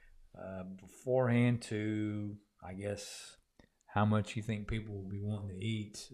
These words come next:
during the game. Uh, it's hard to say. A lot of people just, uh, don't care. They will just chow down and eat, eat, eat. Some will still be kind of, uh,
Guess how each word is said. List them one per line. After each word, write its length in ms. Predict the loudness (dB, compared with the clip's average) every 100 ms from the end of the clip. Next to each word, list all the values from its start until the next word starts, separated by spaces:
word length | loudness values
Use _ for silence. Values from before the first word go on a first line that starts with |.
| -4
during 320 | 0 0 -2
the 80 | -2
game. 440 | 0 2 2 -2 -6 -20 -20 -20 _ _ _ _ _ -6
Uh, 220 | -2 -2
it's 120 | 0
hard 200 | 6 6
to 80 | 6
say. 440 | 4 8 8 8
A 60 | 8
lot 180 | 6 4
of 80 | 4
people 440 | 0 0 -2 -2
just, 380 | -2 -4 -6 -12 -6 0
uh, 280 | 2 2
don't 240 | 2 0 0
care. 480 | 4 6 6 4 2
They 160 | 2
will 140 | 2 0
just 280 | -2 -2 -8 _ _ _
chow 320 | 2 8 10 10
down 400 | 8 8 8 4
and 140 | 2
eat, 260 | 0 0 0
eat, 200 | 0 0
eat. 420 | 2 4 4 0 -10 -20 -20 _ _
Some 460 | -2 2 6 6 4
will 440 | 4 2 0 -4
still 320 | -8 2 4
be 140 | 4 0
kind 280 | 2 2 4
of, 240 | 0 -2
uh, 340 | -2 0 -2